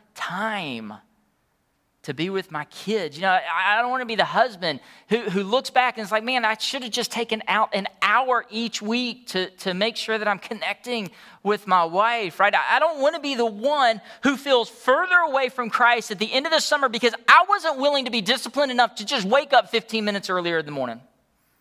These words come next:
and to start the day off on the right foot. Christ in me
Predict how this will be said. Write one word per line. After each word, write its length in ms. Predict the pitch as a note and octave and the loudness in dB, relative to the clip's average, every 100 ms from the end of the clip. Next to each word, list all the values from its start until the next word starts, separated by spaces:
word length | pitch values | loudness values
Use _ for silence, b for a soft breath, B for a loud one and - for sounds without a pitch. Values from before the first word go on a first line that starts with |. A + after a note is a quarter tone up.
| _ _ _ _ _ _ _ _ _ _ _ _ _ _ _ _ | _ _ _ _ _ _ _ _ _ _ _ _ _ _ _ _
and 100 | C#3 | -10
to 60 | C#3 | -8
start 440 | - F3 F#3+ - | -4 2 2 0
the 80 | D#3 | -6
day 200 | D#3+ E3 | -4 -2
off 280 | D3 C#3+ - | 0 -2 -6
on 80 | C3 | -8
the 80 | |
right 220 | B2+ A#2 - | -4 -4 -6
foot. 220 | A#2 E2 _ _ _ _ _ _ _ _ _ _ _ _ _ _ _ _ _ _ _ _ _ _ _ _ _ _ _ _ _ _ | -14 -14 _ _ _ _ _ _ _ _ _ _ _ _ _ _ _ _ _ _ _ _ _ _ _ _ _ _ _ _ _ _
Christ 520 | - - F#3 A#3+ A#3 - | -4 0 0 -2 -6 -4
in 220 | A3 F3 | -4 -4
me 280 | A#2+ A2 | -6 -10